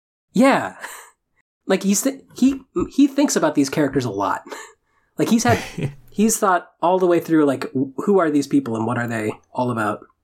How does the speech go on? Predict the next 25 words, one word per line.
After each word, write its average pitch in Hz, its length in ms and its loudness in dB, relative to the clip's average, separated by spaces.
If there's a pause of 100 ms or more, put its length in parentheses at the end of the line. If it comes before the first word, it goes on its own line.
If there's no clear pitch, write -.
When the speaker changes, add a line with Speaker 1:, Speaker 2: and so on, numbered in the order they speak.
(600)
Speaker 1:
And 180 100 4
Little 208 200 4
King 165 180 0
John 131 220 0
is, 123 120 -4
like, - 300 -6 (160)
the - 80 0
big 151 120 2
standout 117 440 -2
character - 400 -6
that 139 100 -8
people 101 260 -2
love. 92 380 -6 (540)
Speaker 2:
Yeah, 127 280 8
I, 113 160 8
um, 98 360 0 (180)
I 113 180 -4
d-, - 260 -14
felt 98 320 2
for 95 240 0
him 104 180 -8 (300)
Speaker 1:
Yeah. 110 180 -2
Speaker 2:
watching 95 240 -6
the 95 60 -4
episodes. - 640 -6